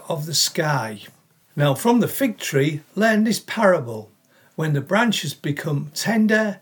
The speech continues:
and produces its leaves, you know that the summer is near. Even so, also, when you see these things coming to pass,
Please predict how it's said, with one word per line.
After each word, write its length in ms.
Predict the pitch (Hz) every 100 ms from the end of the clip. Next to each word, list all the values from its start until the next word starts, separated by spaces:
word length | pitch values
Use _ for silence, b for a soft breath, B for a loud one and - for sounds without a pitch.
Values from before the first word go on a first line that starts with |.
| _
and 160 | 147 139
produces 600 | 143 156 233 220 156 143
its 240 | 143 -
leaves, 500 | 165 165 160 156 - - B -
you 160 | 147
know 260 | 156 220 202
that 220 | 143 -
the 80 | -
summer 540 | - 196 185 190 190 -
is 200 | 170 -
near. 420 | 151 147 120 110 _ b b
Even 320 | 240 262 262
so, 400 | - - 165 -
also, 460 | 208 247 220 - 156
when 200 | 139 214
you 120 | 247
see 240 | - 247 240
these 320 | 233 220 -
things 300 | 202 196 -
coming 300 | 240 254 247
to 120 | 262
pass, 540 | - 202 147 151 -